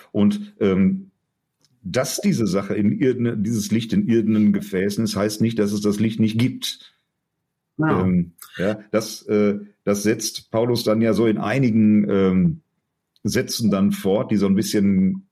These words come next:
Speaker 1: kontramäßig sind.
Speaker 2: Mhm.
Speaker 1: Äh, sagt er, „Wir, wir sind von allen Seiten“, und da kommt's ja wirklich, da können wir sagen, ja, das hat er, glaub ich, gestern geschrieben oder heute oder wie auch immer. „Wir sind von allen Seiten bedrängt,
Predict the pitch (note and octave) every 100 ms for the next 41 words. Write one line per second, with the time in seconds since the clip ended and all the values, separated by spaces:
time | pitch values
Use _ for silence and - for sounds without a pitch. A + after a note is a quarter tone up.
0 | _ - A2+ A#2 G#2 G#2 A2 A2+ G2+ A2+
1 | A#2 A#2 - _ _ _ B2 A#2+ F#2+ E2+
2 | G2+ F#2+ E2 F#2+ F2+ - _ - G#2+ C3+
3 | - - B2 A#2 C3+ C#3+ G#2+ A2+ - A#2+
4 | B2 G#2+ G#2 A#2+ A#2+ C3+ C3+ - A#2+ A2
5 | - A#2 G#2 - A#2 G#2+ G2+ G#2 G#2 -
6 | E2 - G2 - F#2+ F#2 F#2+ F#2+ F#2+ -
7 | G#2 G#2 F#2 E2 - F2+ G2+ A#2 A2+ -
8 | F2 E2+ G2 G2+ G2+ F2+ F#2 F2+ F#2+ F2+
9 | F#2+ G#2 G2+ G2+ - - G2 A2+ D3 F3
10 | - A#2+ A2 A2+ C3 C3+ G2 G2+ A2+ F#2+
11 | F#2+ D#2+ D2 - - -